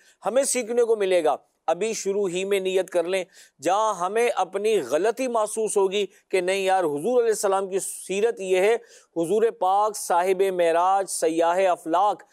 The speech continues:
صلی اللہ علیہ وسلم کی، اے، سنت یہ ہے اور میری اس میں کمی ہے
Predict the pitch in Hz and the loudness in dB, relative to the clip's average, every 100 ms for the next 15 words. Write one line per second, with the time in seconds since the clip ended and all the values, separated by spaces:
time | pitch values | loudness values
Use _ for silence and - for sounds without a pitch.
0 | - - - 247 254 254 240 220 214 220 | -20 -12 -2 -2 0 0 2 0 2 2
1 | 202 202 220 202 185 196 190 202 196 208 | 2 0 0 -2 -2 -2 -2 -4 -4 -6
2 | 220 220 _ - 170 - - 247 277 302 | -6 -8 _ -4 -2 0 -2 -2 0 -2
3 | 247 233 214 185 143 - _ - 175 170 | -2 0 0 2 0 -4 _ -2 0 -2
4 | 156 175 202 214 185 190 180 170 160 175 | -2 -2 -2 -2 -4 -2 -2 -2 -2 -2
5 | 165 165 | 0 0